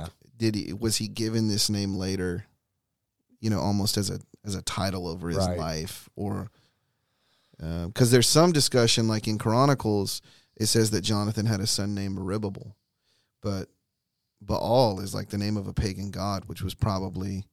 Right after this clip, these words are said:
Speaker 2: just as scandalizing as Mephibosheth, which is likely why they changed from
Speaker 1: Right.
Speaker 2: that name to Mephibosheth. But either way, it's like, yeah, it's a,
Speaker 1: Yeah.
Speaker 2: it's a, it makes me think of that Far Side comic, like, with the two deer talking, and one of the deer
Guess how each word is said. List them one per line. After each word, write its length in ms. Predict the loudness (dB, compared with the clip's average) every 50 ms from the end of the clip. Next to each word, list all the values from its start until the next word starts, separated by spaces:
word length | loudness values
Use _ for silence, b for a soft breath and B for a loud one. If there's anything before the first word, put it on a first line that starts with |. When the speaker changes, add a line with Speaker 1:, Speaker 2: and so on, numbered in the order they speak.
| _ _ _ _ _ _ _ _
Speaker 2:
just 300 | -2 0 0 0 0 0
as 80 | 0 0
scandalizing 880 | 0 0 0 0 -2 -2 -2 -2 -2 -2 -2 -2 -2 -2 -4 -4 -4 -6
as 140 | -6 -6
Mephibosheth, 800 | -6 -8 -6 -4 -4 -4 -2 -2 -2 -2 -2 -4 -6 -8 -10 -10
which 160 | -8 -6 -6 -8
is 60 | -8 -10 _ _ _ _ _ _ _ _ _ _ _ _ _ _ _ _ _ _ _ _ _ _
likely 360 | -6 -4 -2 -2 -2 -4 -4 -4
why 180 | -4 -4 -4
they 140 | -4 -4 -4
changed 640 | -4 -4 -4 -4 -4 -4 -6 -4 -6 -6 -8 -10 -16 _ _ _ _ _ _ _ _ _ _ _ _ _ _ _ _ _ _
from 420 | -8 -6 -6 -4 -6 -8 -10 -12 -14 _ _ _ _ _ -8
Speaker 1:
Right. 160 | -6 -4 -4 -2
Speaker 2:
that 180 | -2 -4 -2 -4
name 240 | -4 -4 -4 -4
to 260 | -4 -4 -4 -4 -4 -4
Mephibosheth. 720 | -6 -6 -6 -6 -6 -6 -6 -6 -6 -6 -8 -10 -14 -12
But 180 | -10 -10 -10 -10 -10 -6
either 220 | -4 -4 -2 -2
way, 160 | -2 -4 -4 -6
it's 180 | -6 -8 -8
like, 180 | -10 -10 -10 -12 -10
yeah, 180 | -10 -8 -8
it's 100 | -6 -6
a, 80 | -8 -10 -12 _ -20 _ _ _ _ _ _ _ _ _ _ -14
Speaker 1:
Yeah. 180 | -8 -6 -6
Speaker 2:
it's 100 | -4 -4
a, 200 | -4 -4 -6 -6 -6 -2
it 60 | 2 4
makes 180 | 4 4 4
me 80 | 4 2
think 180 | 4 2 2 4
of 80 | 4 4
that 160 | 4 2 0
Far 260 | -2 -4 -2 -2 -2
Side 320 | -2 -2 -2 -2 -4 -4 -4
comic, 460 | -2 -2 -2 -2 -4 -4 -6 -8 -8
like, 260 | -8 -8 -8 -12 -16 _ _ _ _ _ _ _
with 140 | -18 -14 -10
the 100 | -8 -6
two 220 | -4 0 0 0 0
deer 300 | 0 -2 -2 0 0 -2 0
talking, 440 | 2 2 2 2 2 0 0 0 2
and 140 | 0 0 0
one 140 | 0 -2
of 140 | -2 -2 -4
the 80 | -6 -8
deer 440 | -6 -6 -4 -2 -2 -2 -4 -4